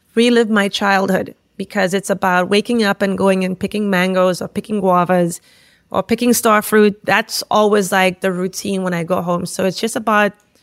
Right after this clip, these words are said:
not, you know, going crazy, but just laying low, going to the market, you know, getting some, like, cow heel soup from one of the vendors,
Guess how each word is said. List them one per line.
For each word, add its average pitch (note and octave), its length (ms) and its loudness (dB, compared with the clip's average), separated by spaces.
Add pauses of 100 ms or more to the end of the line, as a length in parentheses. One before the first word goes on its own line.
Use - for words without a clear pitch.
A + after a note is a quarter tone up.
(320)
not, A3+ 260 2 (320)
you A#3 100 2
know, G3 200 4
going G#3 420 2
crazy, G3 460 2
but F#3 180 -2
just G3+ 180 -6
laying G3 300 2
low, F#3+ 320 4
going F#3+ 280 -4
to F#3+ 100 -10
the G3 60 -2
market, F3+ 600 -2 (460)
you G3 140 -4
know, F3 100 -2
getting G3 320 2
some, G3 240 -2
like, F3+ 200 -2
cow F#3+ 200 0
heel F#3 240 0
soup F#3 300 -4
from F#3 240 -4
one F3+ 180 0
of F3+ 60 -2
the F#3 80 -2
vendors, F3 640 -2